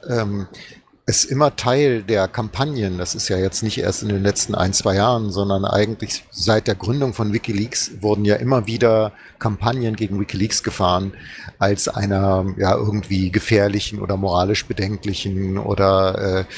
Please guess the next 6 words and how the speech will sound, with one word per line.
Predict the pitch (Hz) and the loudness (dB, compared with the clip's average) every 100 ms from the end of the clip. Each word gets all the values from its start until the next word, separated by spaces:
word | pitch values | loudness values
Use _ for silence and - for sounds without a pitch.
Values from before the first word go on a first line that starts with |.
| - - - - - - - - - - | -12 -10 -10 -10 -14 -18 -18 -20 -18 -2
jedenfalls | 101 120 113 113 | 4 4 4 0
mit | 131 - | -4 -2
verschiedenen | 127 - 156 131 | -2 -2 -6 -6
Argumenten | 117 107 110 120 107 | -6 -6 -6 -6 -8
vorgetragenen, | - 120 117 - 101 101 95 98 92 95 101 - | -2 -2 -2 0 0 0 -4 -4 -6 -8 -10 -12
äh, | - - - | -10 -10 -10